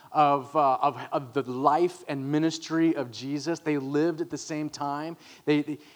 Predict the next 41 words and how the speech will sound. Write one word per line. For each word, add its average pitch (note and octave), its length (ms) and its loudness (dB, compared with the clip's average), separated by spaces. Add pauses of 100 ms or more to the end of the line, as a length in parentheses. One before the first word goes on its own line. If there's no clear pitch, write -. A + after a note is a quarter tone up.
he, F3+ 200 0
he D#3 220 -6
heard F3 720 0
all D#3 340 2
about D3 300 -4
it, C#3 100 -6
watched D3 480 0
how D#3+ 220 -2
this D#3+ 180 -2
played D3+ 480 -6
out. D3 300 2 (180)
He F#3 280 -2
knew E3 800 0 (220)
Jesus, E3 760 -4 (380)
and D3+ 320 -2
he D#3+ 200 -6
writes D#3 340 0
down D#3+ 420 -2
these C#3+ 280 -4
things D#3 340 -6
for C3+ 260 -8
us C#3+ 200 -8
to C#3 100 -14
look D3 220 -10
at, D3 140 -6
to C#3 100 -10
remember, C3 600 -6
to B2 140 -16
know C3+ 400 -4
Jesus B2 600 -10 (300)
ourselves. B2+ 640 0
And A#2+ 100 -10
so D3 140 -4
this D#3+ 200 0
is C3+ 80 -8
from C3+ 220 -2
Matthew C#3 300 0
chapter C3 320 -2
twelve. C#3 360 0
It's B2+ 140 -12
relevant C3 440 0